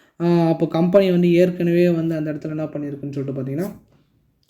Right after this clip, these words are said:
படைகளை வந்து கொஞ்சம் கொஞ்சமா வந்து அந்தந்த இடத்துல வந்து அனுப்பிட்டு இருந்தது. இந்த நிலையில தான் மிகவும் தொலைவில் இருந்து தெற்கு பகுதியில வந்து போர் செய்வது வந்து ஆபத்து அப்படின்னு சொல்லிட்டு வந்து கம்பெனி வந்து என்ன பண்ணியிருக்குன்னா நினைச்சுது.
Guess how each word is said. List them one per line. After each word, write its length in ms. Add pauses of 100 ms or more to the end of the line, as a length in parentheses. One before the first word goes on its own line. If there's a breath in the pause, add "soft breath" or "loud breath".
(160)
படைகளை 380
வந்து 160
கொஞ்சம் 220
கொஞ்சமா 280
வந்து 160
அந்தந்த 380
இடத்துல 300
வந்து 80
அனுப்பிட்டு 280
இருந்தது. 340 (260 soft breath)
இந்த 240
நிலையில 360
தான் 160
மிகவும் 400
தொலைவில் 320
இருந்து 340 (360 loud breath)
தெற்கு 400
பகுதியில 440
வந்து 180
போர் 240
செய்வது 280
வந்து 180
ஆபத்து 580
அப்படின்னு 260
சொல்லிட்டு 280
வந்து 180
கம்பெனி 420
வந்து 200
என்ன 140
பண்ணியிருக்குன்னா 600
நினைச்சுது. 720